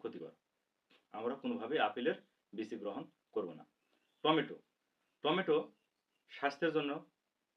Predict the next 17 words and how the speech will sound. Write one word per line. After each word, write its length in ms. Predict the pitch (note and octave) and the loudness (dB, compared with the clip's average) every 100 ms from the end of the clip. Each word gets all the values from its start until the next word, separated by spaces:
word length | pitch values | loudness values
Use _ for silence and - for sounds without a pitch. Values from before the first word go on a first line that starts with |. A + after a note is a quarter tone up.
| - | 0
অত্যন্ত 360 | - - F3 - - _ _ G2+ | 0 0 -4 -4 -12 _ _ -2
জনপ্রিয় 440 | B2+ D3 D3 C3 A#2 | 2 2 2 0 0
একটি 180 | - D#3 - _ _ _ _ _ _ B2+ | -2 -6 -6 _ _ _ _ _ _ 0
খাদ্য 180 | A#2+ G#2 | 2 0
উপাদান, 260 | F2+ - - _ _ - | -6 -12 -16 _ _ -6
যা 80 | A#2+ C3 | 0 2
আমরা 140 | C#3+ - | 2 2
সবজি 220 | C3 A#2 | 0 2
হিসেবে 240 | A#2+ C3 A#2+ | 0 2 2
ব্যবহার 220 | G2+ G#2+ | 0 -2
করে 140 | F2+ - | -6 -10
থাকি। 160 | - - _ _ - - | -16 -18 _ _ -14 0
তবে 180 | C#3 F3 - - | 2 2 0 0
টমেটো 400 | D3+ E3+ F3+ F#3+ - _ - | 4 4 4 0 -2 _ -2
খাবার 240 | C3 E3+ E3+ | 6 8 8
ক্ষেত্রে 240 | D#3 - - _ _ - - | 2 0 -10 _ _ -18 -4
আমরা 240 | A#2+ C#3+ | 2 8